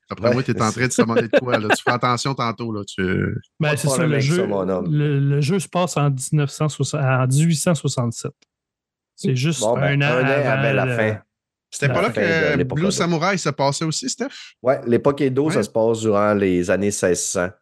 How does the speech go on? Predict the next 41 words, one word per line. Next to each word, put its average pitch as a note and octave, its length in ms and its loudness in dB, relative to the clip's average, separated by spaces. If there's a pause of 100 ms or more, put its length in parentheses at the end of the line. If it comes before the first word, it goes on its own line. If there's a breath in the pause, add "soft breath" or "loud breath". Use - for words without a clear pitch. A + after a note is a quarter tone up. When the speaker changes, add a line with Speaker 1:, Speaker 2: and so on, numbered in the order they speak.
(200)
Speaker 2:
Euh, D#2 220 0
Speaker 3:
Ça, D3+ 160 2
ça, C#3+ 140 0
Speaker 1:
C'est C#3+ 120 0
de D3+ 60 0
Speaker 3:
trois, D3+ 140 2
Speaker 1:
toute C#3 80 0
Speaker 3:
ça D3 80 2
dure, C#3 100 2
Speaker 1:
beauté. D3+ 200 0
Speaker 3:
ça - 580 -6
a C3 60 2
duré C#3 220 2
trois C3 260 0
cents A2+ 320 -4
ans. A2+ 120 -4
Fait A2 160 -10
que A2 80 -4
ben, A2 180 0
Speaker 2:
Ouais, G2+ 80 4
Speaker 3:
ça G#2 80 -4
fait F#2 60 -10
Speaker 2:
c'est - 100 -6
Speaker 3:
que D#2 60 -6
ça - 60 -8
Speaker 2:
ça. F2 60 2
Speaker 3:
soit G#2+ 100 -4
Speaker 2:
Fait G#2 120 -10
que G2 60 0
Speaker 3:
passé. E2+ 160 -6
Speaker 2:
c'est G2+ 40 0
une G2 120 -2
bonne G#2+ 180 0
période. F2 560 0
Euh, C#2+ 800 0 (120)
là, E2+ 120 -4
on E2+ 60 -4
sait C3+ 140 0
que C3+ 100 0
l'ère, F#2+ 680 0
euh, D2+ 300 2